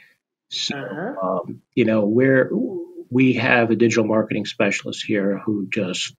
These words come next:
Speaker 1: loves numbers. And, um, we recently partnered with a new S E O P P C company, and they have some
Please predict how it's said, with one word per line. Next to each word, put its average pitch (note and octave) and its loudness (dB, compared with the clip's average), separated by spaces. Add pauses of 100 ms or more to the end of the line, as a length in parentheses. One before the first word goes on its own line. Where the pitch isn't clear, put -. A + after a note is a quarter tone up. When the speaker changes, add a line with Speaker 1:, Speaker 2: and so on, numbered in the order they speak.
Speaker 1:
loves G2+ 0
numbers. F#2+ 0 (160)
And, F#2+ -4 (200)
um, F#2 -6 (100)
we C3 6
recently G#3 2
partnered C#3+ 2
with A2 4
a A2 0
new B2 6 (760)
S C#3 2
E C3+ 10
O A#2+ 10
P A#2 2
P A2 0
C B2 2
company, F#2 -6
and G#2 -8
they B2+ -2
have A2+ -2
some - -10